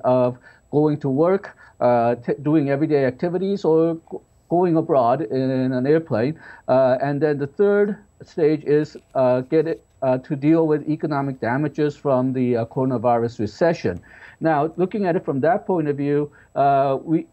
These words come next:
we still don't have coronavirus under control in many countries, but even more important, I think, is that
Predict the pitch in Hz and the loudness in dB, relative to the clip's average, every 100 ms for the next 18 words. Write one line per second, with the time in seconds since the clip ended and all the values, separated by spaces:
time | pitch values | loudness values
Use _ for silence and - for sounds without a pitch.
0 | - 160 165 165 - 220 202 196 156 151 | -8 0 0 0 0 0 2 0 -2 -2
1 | 143 - 147 151 131 139 117 135 127 127 | -4 0 0 0 0 0 2 2 2 0
2 | 127 127 127 135 131 127 120 - 123 123 | 0 2 0 -2 -2 -2 -6 -2 0 2
3 | 113 120 123 127 131 139 151 147 147 127 | 0 0 0 0 -4 -2 -2 -2 0 -2
4 | 143 160 151 143 175 175 160 143 151 127 | 0 0 2 2 2 0 0 -2 0 -4
5 | 131 143 139 131 135 139 127 | -2 -4 -2 -2 -2 0 0